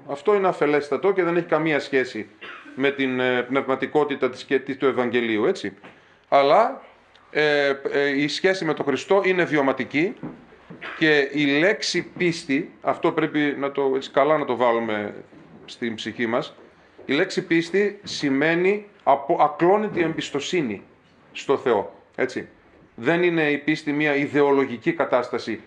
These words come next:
ή μια εγκυκλοπαιδική γνώση, αλλά είναι βιωματική και, ε, ε, βιωματική σχέση Θεού και ανθρώπου. Έτσι.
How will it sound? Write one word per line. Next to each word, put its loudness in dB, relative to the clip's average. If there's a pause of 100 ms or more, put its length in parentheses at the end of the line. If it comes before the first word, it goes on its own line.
(260)
ή -2
μια 2
εγκυκλοπαιδική 0
γνώση, 0
αλλά 4
είναι 0 (320)
βιωματική 0
και, 0
ε, 0 (300)
ε, -2
βιωματική 0
σχέση 0 (280)
Θεού 2
και 0
ανθρώπου. -2 (600)
Έτσι. -2